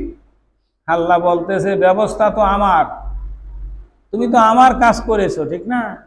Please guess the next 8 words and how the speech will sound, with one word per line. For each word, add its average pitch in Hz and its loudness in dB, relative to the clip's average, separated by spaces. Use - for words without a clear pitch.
তুমি 247 0
তো 262 0
আমার, 233 4
তুমি 247 2
আমার 294 8
হয়ে 311 8
তাওয়াক্কুল 240 2
করছো, 190 -6